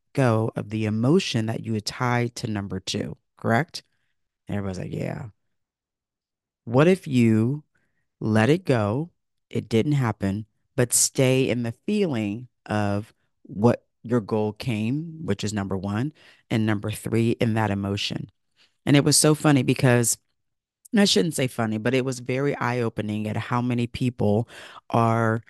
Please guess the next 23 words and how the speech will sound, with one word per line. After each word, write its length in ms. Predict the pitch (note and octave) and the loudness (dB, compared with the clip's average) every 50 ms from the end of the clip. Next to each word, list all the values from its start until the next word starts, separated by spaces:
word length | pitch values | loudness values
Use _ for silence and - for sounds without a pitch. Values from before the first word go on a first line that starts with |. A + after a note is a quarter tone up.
| - _ _ _ _ _ _ _ _ _ | -20 _ _ _ _ _ _ _ _ _
taking 380 | - D#3 C#3 - - C#3+ C#3 | -2 -2 -2 0 -2 -4 -4
the 80 | C3 C3 | -4 -6
things 380 | - - C3+ B2+ B2 B2+ B2 - | -6 -4 -4 -4 -2 -4 -4 -6
that 120 | B2 - | -6 -6
they 100 | - A#2 | -6 -6
dropped 280 | G#2 - A#2 A2+ - _ | -4 -4 -4 -6 -4 _
the 80 | A2 | -6
ball 380 | G2+ G#2 A2 A2 A2 G#2+ G#2+ G#2 | -4 -2 -2 -2 0 -2 -2 -4
with 340 | F#2+ G2 G2+ A2 - - - | -4 -4 -6 -8 -10 -12 -10
or 220 | - A#2+ A2 A2+ | -2 0 2 2
the 100 | A2 A#2 | 4 2
goals 380 | A2 G#2 A2+ A2 A2+ A2+ A2 - | 2 2 4 4 4 4 2 2
they 100 | A#2+ A2 | 0 0
didn't 320 | G#2 G#2+ G#2+ G2+ G2+ G#2+ | 0 -2 -2 -2 -4 -4
meet, 400 | A2+ B2+ C3 A#2+ G#2+ G#2 G2+ - _ - | -2 -2 -2 0 0 -2 -4 -6 _ -2
and 220 | A#2+ A#2+ A#2 A2+ | -2 0 0 0
they 380 | A#2 A2+ A2+ A2+ A2+ A2 A2 G#2+ - _ _ _ | 0 0 2 2 0 0 -2 -4 -6 _ _ _
almost 440 | - C#3+ D#3 F#3 F3 D#3 - - - | 0 2 2 2 -2 -4 -6 -10 -8
punish 360 | - - F#3+ G#3 F#3 - - | -6 -4 -2 -2 -2 -4 -4
themselves 640 | - A#2+ A2 G#2+ - - A2 G#2 G#2+ A2 A2 - - _ _ _ _ _ _ _ _ | -4 -4 -4 -4 -2 0 0 2 0 0 -2 -6 -14 _ _ _ _ _ _ _ _
the 140 | - C3+ C3 | 0 2 2
entire 400 | B2 A#2 - - A#2+ A2+ A2+ A2+ | 2 2 0 0 0 0 0 -2
time. 400 | - - D#3+ D#3 C3 G#2 F#2+ | -2 -2 -2 -2 -2 -2 -4